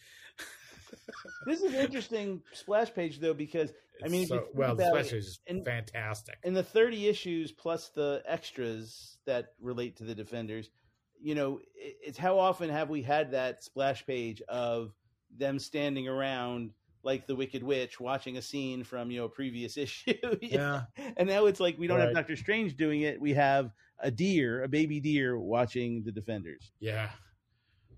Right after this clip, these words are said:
Speaker 2: I mean, if you're, if you picked up this comic at random and opened it up, you would just be, like, completely at,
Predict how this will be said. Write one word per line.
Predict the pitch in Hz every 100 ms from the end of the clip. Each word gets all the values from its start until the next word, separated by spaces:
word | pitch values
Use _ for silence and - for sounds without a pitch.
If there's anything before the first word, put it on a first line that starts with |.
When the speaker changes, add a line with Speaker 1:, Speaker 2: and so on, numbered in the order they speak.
| - 104
Speaker 2:
I |
mean, | 107 110 104 98 _
if | 110 -
you're, | 113 117 113
if | 120 113
you | 135 165
picked | - 269
up | 156
this | - 127
comic | - 127 120 110 107
at | 107 - 107
random | 107 110 113 104 98
and | 95 98
opened | 107 113 104
it | 101
up, | 104 101
you | 101 104
would | 104
just | 104 -
be, |
like, | 98 98 _ _ _ _ _ _ _ _ _ _ 104 101 95
completely | - 107 - 120 110 104
at, | 98